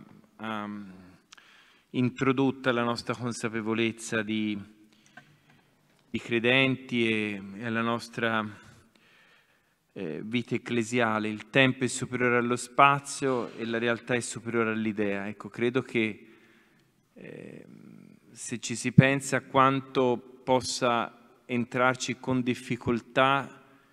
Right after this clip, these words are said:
questa prospettiva, una Chiesa, direi, autocosificata nel, nel suo sentirsi in qualche modo,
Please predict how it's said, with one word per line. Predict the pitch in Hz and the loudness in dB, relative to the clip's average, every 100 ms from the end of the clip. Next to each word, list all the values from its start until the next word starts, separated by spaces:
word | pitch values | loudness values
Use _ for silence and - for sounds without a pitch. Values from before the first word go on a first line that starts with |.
| _ _ | _ _
questa | - 120 - | -6 -4 -4
prospettiva, | 110 120 - 120 - 127 120 | -4 -4 -4 -6 -4 -4 -4
una | 120 113 | -4 -6
Chiesa, | - 120 120 113 120 113 107 101 76 71 _ _ _ _ _ - | -2 0 0 0 -4 -2 -4 -6 -10 -18 _ _ _ _ _ -10
direi, | 113 117 117 113 - | -2 0 0 0 0
autocosificata | 123 127 127 123 - 127 110 120 - 120 139 127 107 - 113 | 2 2 -2 -6 -6 -6 -6 -8 -8 -6 0 2 2 -4 -8
nel, | 104 104 104 104 101 | -6 -6 -6 -8 -8
nel | 107 104 104 | -8 -8 -10
suo | - 123 117 110 110 | -10 -6 -2 -2 -4
sentirsi | - 113 107 - 120 117 - | -6 -8 -8 -4 -4 -4 -8
in | 110 | -10
qualche | - 107 - | -8 -10 -8
modo, | 107 110 117 113 113 107 101 - | -8 -6 -6 -4 -2 -2 -4 -10